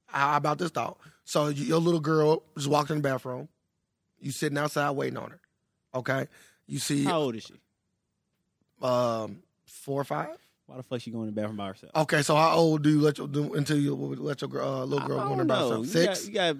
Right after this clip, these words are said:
Speaker 1: Seven? Come on. Eight? Give me
Speaker 2: Like, she,
Speaker 1: age.
Speaker 2: like,
Speaker 1: Seven,
Speaker 2: four,
Speaker 1: I think
Speaker 2: four.
Speaker 1: seven is old enough.
Speaker 2: I was like, four and five ain't.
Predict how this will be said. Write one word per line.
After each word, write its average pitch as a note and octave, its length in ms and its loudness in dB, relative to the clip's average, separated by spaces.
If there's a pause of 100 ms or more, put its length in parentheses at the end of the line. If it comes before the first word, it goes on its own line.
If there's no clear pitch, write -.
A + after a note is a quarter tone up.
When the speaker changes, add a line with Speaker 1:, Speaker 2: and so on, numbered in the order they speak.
(220)
Speaker 1:
Seven? F3+ 480 6 (500)
Come F#3 160 6
on. B2 180 0 (540)
Eight? F#3+ 300 6 (440)
Give F3 100 2
me G3 160 6
Speaker 2:
Like, F3+ 140 6
she, C#3+ 120 -2
Speaker 1:
age. D#3 200 -10
Speaker 2:
like, A2 400 -8
Speaker 1:
Seven, G#3+ 260 6
Speaker 2:
four, F3+ 80 8
Speaker 1:
I A3 60 6
think G3 160 4
Speaker 2:
four. C#3+ 60 2
Speaker 1:
seven F3 200 6
is D3+ 160 0
old F3 240 8
enough. D3+ 280 4
Speaker 2:
I C#3 100 -2
was B2+ 40 -4
like, A#2 140 -2
four D3+ 160 -4
and B2 80 -6
five D#3+ 300 2
ain't. A2 200 -6